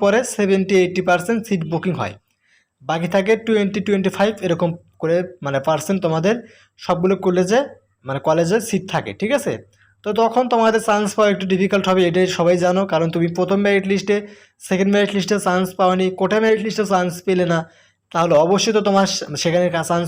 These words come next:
পেতে কঠিন হবে, কারণ তখন তো সিট থাকবে আরও কম। প্রথম অবস্থায় সিট ছিল অনেক, তখন তুমি চান্স পাওনি, তাহলে তোমাদের প্রথম রিলিজ স্লিপে অবশ্যই চান্স পাওয়ার পসিবিলিটি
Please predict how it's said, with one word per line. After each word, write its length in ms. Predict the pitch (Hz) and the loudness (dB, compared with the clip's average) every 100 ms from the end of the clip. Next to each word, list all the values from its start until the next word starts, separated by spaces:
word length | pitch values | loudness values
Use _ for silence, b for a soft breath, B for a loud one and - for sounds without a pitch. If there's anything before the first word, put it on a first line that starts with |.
| 170 | -4
পেতে 160 | 180 175 - 185 | -4 -4 -4 -2
কঠিন 180 | 175 165 | 0 0
হবে, 120 | 147 151 | 0 2
কারণ 180 | 156 165 165 B B B - | 2 2 -2 B B B -8
তখন 180 | 170 202 | -2 0
তো 40 | 202 202 | 0 0
সিট 120 | 202 196 | -2 -2
থাকবে 180 | 175 175 | 2 2
আরও 120 | 170 170 | 2 2
কম। 160 | 175 151 151 _ _ _ _ - | 0 0 -8 _ _ _ _ -4
প্রথম 240 | 185 180 214 202 | -2 2 4 6
অবস্থায় 340 | 202 196 208 208 | 4 4 4 4
সিট 140 | - 190 202 | 2 0 2
ছিল 120 | 180 165 | 4 6
অনেক, 180 | 180 180 180 | 6 2 2
তখন 160 | 175 190 | 2 4
তুমি 120 | 196 190 180 | 4 4 4
চান্স 180 | 175 170 | 2 2
পাওনি, 260 | 185 175 170 170 b b _ | 4 6 4 -2 b b _
তাহলে 180 | 160 160 160 | -2 2 4
তোমাদের 240 | 165 170 175 | 4 4 2
প্রথম 220 | 175 196 196 | 2 4 6
রিলিজ 180 | 202 202 | 4 4
স্লিপে 280 | 202 190 180 | 2 6 6
অবশ্যই 280 | 170 175 214 - | 4 2 2 2
চান্স 180 | 180 175 | 2 2
পাওয়ার 160 | 185 185 185 | 4 4 4
পসিবিলিটি 400 | 160 170 180 | 0 2 2